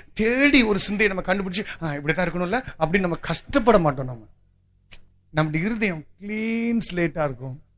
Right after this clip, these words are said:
தேவன் ஒரு சிந்தையை வைப்பார், நம்ம யோசிப்போம். Right?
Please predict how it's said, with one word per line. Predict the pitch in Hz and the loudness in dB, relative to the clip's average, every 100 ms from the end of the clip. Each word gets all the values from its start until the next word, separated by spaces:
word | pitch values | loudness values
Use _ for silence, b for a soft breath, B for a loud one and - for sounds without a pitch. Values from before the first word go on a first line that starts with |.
| _ _ _ _ _ _ _ - 123 | _ _ _ _ _ _ _ -8 2
தேவன் | 196 233 254 254 233 | 4 4 2 2 2
ஒரு | 165 | 2
சிந்தையை | 139 - 165 165 147 | 2 2 4 4 4
வைப்பார், | 139 - 147 135 - _ _ - | 0 0 0 0 -6 _ _ -4
நம்ம | 127 127 | 2 6
யோசிப்போம். | 120 120 - - - _ _ _ _ _ _ _ _ _ _ _ - | 6 6 2 -4 -16 _ _ _ _ _ _ _ _ _ _ _ -14
Right? | - 165 | -10 -10